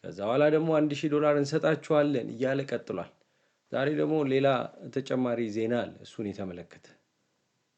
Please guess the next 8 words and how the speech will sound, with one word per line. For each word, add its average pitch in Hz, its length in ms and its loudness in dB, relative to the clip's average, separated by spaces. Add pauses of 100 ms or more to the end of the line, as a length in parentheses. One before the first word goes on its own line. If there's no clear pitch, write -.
(300)
ከዚህ 104 320 -8
ዝግጅት 98 400 -10 (260)
ቀጥሎ - 360 -10
ይቀርብላችኋል። 110 840 -6 (480)
ስለዚህ፣ 160 440 4 (640)
ም፣ 113 140 -10 (460)
በማሽከርከር 117 840 -2
ላይ፣ 160 200 4